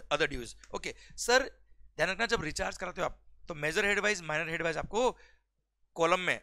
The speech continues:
अमाउंट डालना पड़ता है और उसके बाद पेमेंट ट्रांसफर होता है आपके बैंक से। ओके, अब सबसे बड़ा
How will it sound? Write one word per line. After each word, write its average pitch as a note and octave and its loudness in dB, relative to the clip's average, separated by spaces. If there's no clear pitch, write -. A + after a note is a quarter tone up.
अमाउंट D3+ -4
डालना D#3 -2
पड़ता D#3 -4
है G3+ 2
और F3+ -2
उसके E3 -6
बाद E3 0
पेमेंट D3+ -4
ट्रांसफर C#3+ -6
होता D3+ -8
है D3+ -4
आपके - -14
बैंक A#2+ -8
से। - -8
ओके, D3 -4
अब A#3 12
सबसे G#3 0
बड़ा G3 4